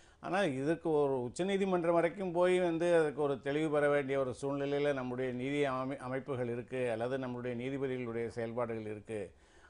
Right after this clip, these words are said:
அ-, அப்படின்னு பார்க்கிற போது நமக்கு வந்து, வ-,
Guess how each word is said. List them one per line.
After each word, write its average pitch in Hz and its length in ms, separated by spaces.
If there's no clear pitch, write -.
அ-, 113 320
அப்படின்னு 151 280
பார்க்கிற 135 440
போது 123 420
நமக்கு 135 340
வந்து, 143 260
வ-, 113 380